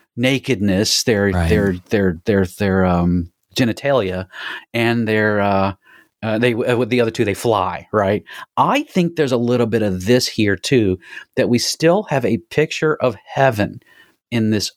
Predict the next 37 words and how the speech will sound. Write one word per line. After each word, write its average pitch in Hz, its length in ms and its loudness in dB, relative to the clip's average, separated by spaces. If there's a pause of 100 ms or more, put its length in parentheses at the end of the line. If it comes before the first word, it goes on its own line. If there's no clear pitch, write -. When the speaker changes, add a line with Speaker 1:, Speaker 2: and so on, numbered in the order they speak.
Speaker 1:
ordinary, 123 840 0 (320)
uh, 101 460 2 (340)
human, 127 680 0
uh, 104 300 0
earthly 139 340 2
way, 76 260 -2
I 80 40 -6
think 95 200 0
is 92 120 0
a 90 40 0
better 85 180 2
way 80 100 -2
to 82 80 -4
say 85 180 0
it, 67 140 0 (560)
that 104 260 0
it, 95 220 -2
it 101 100 0
has 98 180 0
its 92 140 -8
limits 110 360 0
because 92 380 -2
of, 87 220 -2
uh, 90 360 0
of, 92 240 0
uh, 82 240 0 (240)
you 117 80 2
know, 82 180 0 (320)
h-, - 80 -4
what - 240 2
can 131 300 -2
you 107 100 0
do 90 140 -2
with 90 180 -2
cotton? - 580 -4
You 92 120 4
know, 87 160 0